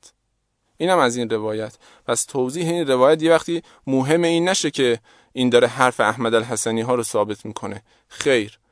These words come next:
اونها قطعاً خارجن از این داستان، به همون دلایلی که گفتیم. و این روایت هم هرچند که یک باب جدیدی باز کرده، بله، چیزیه که ما تا به حال نشنیده بودیم که دوازده نفر میان بعد از امام زمان اینا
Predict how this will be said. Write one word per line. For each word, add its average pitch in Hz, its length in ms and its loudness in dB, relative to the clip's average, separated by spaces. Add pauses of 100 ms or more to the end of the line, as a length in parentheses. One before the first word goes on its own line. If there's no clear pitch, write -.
(320)
اونها 131 460 0
قطعاً 131 400 2
خارجن 151 500 2
از 135 160 -2
این 139 120 -2
داستان، 120 600 0
به 160 120 -2
همون 170 220 0
دلایلی 120 320 2
که 107 100 -14
گفتیم. - 320 -18 (800)
و 139 120 2
این 175 320 2
روایت 170 540 6
هم 139 180 -2
هرچند 170 480 2
که 139 120 -8
یک 170 220 -4 (320)
باب 139 420 4
جدیدی 143 420 2
باز 110 240 0
کرده، 104 340 -6
بله، 117 320 2
چیزیه 131 360 -6
که 131 120 -6
ما 127 140 0
تا 127 160 2
به 113 80 4
حال 135 240 0
نشنیده 110 420 -2
بودیم 104 360 -12
که 131 100 -10
دوازده 110 480 2
نفر 131 280 -2
میان 127 400 0
بعد 131 240 6
از 135 140 0
امام 120 300 0
زمان 117 420 2
اینا 123 260 2